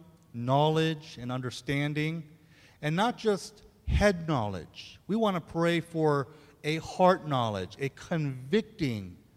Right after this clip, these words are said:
knowledge that impacts our heart as well as our mind. So be with us, be with the congregation.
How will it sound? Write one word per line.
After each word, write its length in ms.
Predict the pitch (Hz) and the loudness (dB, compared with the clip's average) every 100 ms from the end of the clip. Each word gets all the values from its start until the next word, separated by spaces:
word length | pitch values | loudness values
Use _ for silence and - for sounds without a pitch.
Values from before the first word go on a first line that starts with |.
| _ | _
knowledge 720 | 123 123 117 104 92 - - - - - 123 | -6 -4 -2 -4 -10 -16 -20 -20 -20 -20 -8
that 200 | 135 127 - | -6 -8 -6
impacts 880 | 175 196 180 185 175 175 - - - - _ | -4 -2 -2 -2 -2 -4 -8 -18 -20 -20 _
our 180 | 131 131 | -2 -2
heart 760 | - - - 160 101 - - - _ _ _ | -4 -10 -2 -2 -2 -6 -20 -20 _ _ _
as 180 | 117 110 | -12 -8
well 280 | 113 131 135 | -4 -2 -2
as 120 | 131 | -2
our 140 | 123 | -2
mind. 460 | 113 107 95 87 85 - - _ _ _ _ _ _ | 0 -2 -2 -6 -14 -20 -20 _ _ _ _ _ _
So 200 | - 135 | -2 0
be 180 | 113 160 | 2 4
with 240 | 160 165 | 2 4
us, 320 | 156 170 170 | 4 4 2
be 140 | - 156 | -2 -4
with 120 | 143 | -2
the 80 | 143 | -6
congregation. 1040 | - 147 139 123 143 160 - 165 165 165 | -2 -2 -2 0 2 2 0 -4 -2 -6